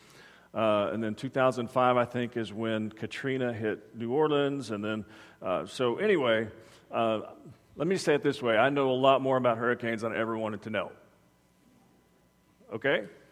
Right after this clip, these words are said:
So when we moved from, um, Clay County up here to Murray Hill, uh, we moved into a house that was built in the nineteen fifties. And we moved in at the end of June, and the first hurricane came. It was late. It was, like, an October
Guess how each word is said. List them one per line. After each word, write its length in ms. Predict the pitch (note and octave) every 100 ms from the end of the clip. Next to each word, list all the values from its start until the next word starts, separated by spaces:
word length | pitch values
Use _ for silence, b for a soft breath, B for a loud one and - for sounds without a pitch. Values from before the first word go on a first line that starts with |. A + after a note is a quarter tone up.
| B B B B
So 200 | G3+ G#3
when 240 | E3 D#3+
we 160 | F3 A#3
moved 380 | G3+ G3+ F3 -
from, 580 | - D#3+ D3 C#3 B2
um, 480 | C3+ C3+ B2 A#2 A#2 - - -
Clay 200 | E3 E3+
County 420 | E3 D#3+ D3 C#3
up 180 | C#3 C#3
here 340 | D3 C3+ B2+ G2+ - -
to 200 | - C3+
Murray 220 | B2 A#2+
Hill, 380 | G2+ G#3 D#3+ A#2 - - _ _ _ _ _ - -
uh, 160 | B2 A2
we 140 | C3
moved 240 | C3 C#3+ C3+
into 280 | B2+ C#3
a 20 | B2+
house 240 | B2+ C3+
that 80 | C3+
was 120 | A#2
built 220 | A2 B2
in 60 | B2+
the 60 | A#2+
nineteen 360 | A#2 A2+ B2
fifties. 600 | A#2 A#3 - C3 - - B B B B B
And 380 | A2+ A#2+ A#2 A2
we 160 | B2+ C#3+
moved 320 | D#3+ F3 C#3
in 380 | B2 A#2 G#2+ G2
at 100 | A2
the 120 | C3
end 100 | C#3+
of 80 | A#2+
June, 460 | G2+ D#3+ G3 F#3
and 260 | E3 A#2 A2
the 80 | A2
first 540 | - - - D3+ -
hurricane 500 | E3+ D#3+ D3+ D3 C3
came. 220 | - C3+
It 80 | A2+
was 160 | G#2 A2+
late. 320 | A#2 F#3+ E3+
It 40 |
was, 100 | A#2
like, 140 | B2+ A#2+
an 80 | A#2
October 640 | G2 - F#3 B2+ G2